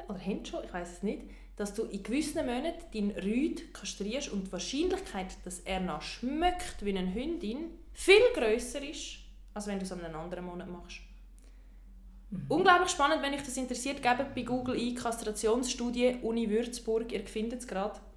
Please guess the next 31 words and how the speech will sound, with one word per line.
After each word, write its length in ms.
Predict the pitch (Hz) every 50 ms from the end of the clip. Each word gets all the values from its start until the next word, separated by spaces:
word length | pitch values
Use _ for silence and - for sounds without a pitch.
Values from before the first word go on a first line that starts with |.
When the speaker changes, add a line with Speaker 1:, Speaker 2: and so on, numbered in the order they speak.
| - -
Speaker 1:
ganz 220 | - 190 190 196 -
spannend. 440 | - 170 160 156 143 127 - - - - - - - - - - - - - - - - - - - - - - -
Speaker 2:
Ich 120 | - -
habe 140 | 240 262 277
jetzt 160 | 285 - -
gerade 240 | - 269 277 269 247
weiter 220 | 262 269 - 311 -
studiert, 420 | - - 285 269 294 285 294 294 -
ich 100 | - -
habe 100 | 240 247
mir 60 | 254
jetzt 140 | 247 - 214
überlegt, 340 | - 208 208 214 240 233
wenn 120 | 240 226 220
man, 80 | 226 220 220 -
ähm, 500 | 214 208 202 196 196 196 196 190 190 - - - 226
ein 120 | - -
Weibli 220 | 220 247 - 240
und 320 | - 214 226 254 262 254 - -
eine 180 | 190 208 208 196
Rüde 380 | 208 208 226 262 302 311 - -
hat, 220 | 285 294 302 - - - - - - - - - - - - - - - - - - - - - - - - - - - -
dann 240 | 226 214 185 202 214
würde 220 | 240 285 - -
ich, 220 | 320 311 - - -
glaube, 400 | - 190 185 196 220 262 254 - -
der 100 | 247 220
Rüde 260 | 233 240 254 - 202
wirklich 420 | 190 196 196 - 254 233 - - 220
in 120 | 220 220
der 360 | 226 208 202 196 190 190 185